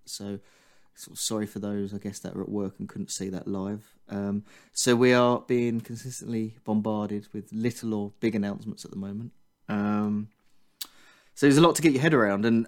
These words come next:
and as you say, the Super Match Day points, which potentially we could kick off with, um, that's something where, uh, if there was, uh, a regular trader panel and they presented that content or that material to a trader panel and just observed, uh,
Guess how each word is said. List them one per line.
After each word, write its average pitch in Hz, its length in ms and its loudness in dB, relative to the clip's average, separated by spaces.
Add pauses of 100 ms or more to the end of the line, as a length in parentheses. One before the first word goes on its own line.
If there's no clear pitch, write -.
and 143 180 0 (100)
as 151 140 4
you 143 80 0
say, 139 220 2
the 113 80 -2
Super 160 260 0
Match 127 240 -2
Day - 140 -10
points, 98 360 -12
which - 380 -14
potentially - 420 -14
we 101 100 -14
could - 200 -12
kick - 180 -16
off - 220 -8
with, - 240 -14 (140)
um, 107 400 0 (880)
that's - 280 4
something 143 680 0
where, 113 500 2
uh, 82 60 -18 (840)
if 156 280 0
there 160 200 6
was, 123 640 0 (120)
uh, 101 240 0
a 110 80 -4
regular 107 380 0
trader 107 340 -2
panel - 320 -12 (680)
and 107 160 2
they 107 180 2
presented 107 680 -2
that - 200 -6
content - 540 -6
or 95 60 -10
that 95 120 -4
material 98 560 -6 (440)
to - 100 -4
a 98 60 0
trader 196 300 0
panel 185 300 -8
and 107 120 -2
just 127 180 -4
observed, 110 720 -2
uh, 107 140 -4